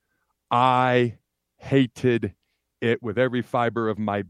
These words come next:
being. Now, it's, the theory is you have offensive linemen wear them. Almost every team I've ever been on, the old linemen wear them. They don't have to move as much. They, their, their, their space of play is a little bit more limited and smaller, so they don't have to be quite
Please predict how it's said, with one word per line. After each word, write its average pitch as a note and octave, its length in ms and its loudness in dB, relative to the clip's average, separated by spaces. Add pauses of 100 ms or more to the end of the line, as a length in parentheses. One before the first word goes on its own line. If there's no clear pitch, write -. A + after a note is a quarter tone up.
being. C#3+ 440 -4
Now, C3 240 2
it's, - 260 -2
the D3 180 -2
theory G3+ 340 2
is C#3 220 -4
you C#3+ 120 -4
have D3 180 -2
offensive D3 420 -2
linemen A#2+ 440 -4
wear A2 220 -4
them. G#2+ 360 -6 (340)
Almost F3+ 400 4 (360)
every F3+ 200 6
team C#3+ 220 0
I've A#2+ 100 4
ever A2+ 200 0
been C#3+ 200 4
on, G#2 160 -2
the A2+ 80 0
old A#2+ 140 2
linemen A2 340 0
wear E3 160 4
them. A2 140 -2
They D#3 120 4
don't G3 200 0
have D#3+ 220 0
to C#3+ 80 -2
move D#3 280 -2
as G#2 160 -8
much. - 360 -14 (140)
They, A2+ 200 -6
their, A2+ 320 -4
their, B2 340 -4 (320)
their D3+ 140 6
space F3 340 4
of C#3 80 -4
play G#3 240 4
is C#3 100 4
a C#3+ 40 0
little C#3+ 180 -2
bit C#3 140 0
more B2+ 180 0
limited B2+ 480 -4
and A2+ 80 -4
smaller, D3 560 -2 (400)
so D#3+ 160 -2
they F3 120 2
don't E3+ 180 0
have D#3+ 200 0
to D#3 80 -6
be D3 120 2
quite D#3+ 300 2